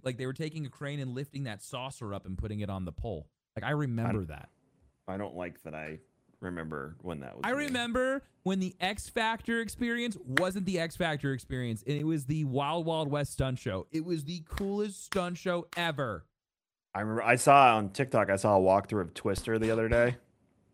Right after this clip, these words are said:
Speaker 1: Oh man, we did a behind the scenes tour of Twisters once. That's, that was, that was pretty cool.
Speaker 2: Did you like Shrek? 'Cause they just got rid of that.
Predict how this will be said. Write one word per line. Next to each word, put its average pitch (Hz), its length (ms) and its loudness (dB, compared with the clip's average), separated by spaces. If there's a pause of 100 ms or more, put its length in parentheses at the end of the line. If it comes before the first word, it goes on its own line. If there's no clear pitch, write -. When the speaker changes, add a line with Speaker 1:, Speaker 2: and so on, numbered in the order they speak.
(220)
Speaker 1:
Oh 139 320 -2
man, 117 400 -2
we 135 120 0
did 175 180 -2
a 156 80 0
behind 127 320 0
the 143 60 0
scenes 110 260 -2
tour 98 200 0
of 87 100 -4
Twisters 92 400 -4
once. 85 240 -4
That's, 110 160 -6
that 104 80 -6
was, 87 220 -12
that 113 100 -10
was 107 100 -10
pretty 82 240 -14
cool. 82 180 -12 (360)
Speaker 2:
Did 120 160 0
you 143 120 8
like 160 200 10
Shrek? 127 460 4
'Cause 107 120 -8
they 113 120 4
just 101 180 -2
got 98 180 4
rid 98 140 2
of 90 60 2
that. 90 340 0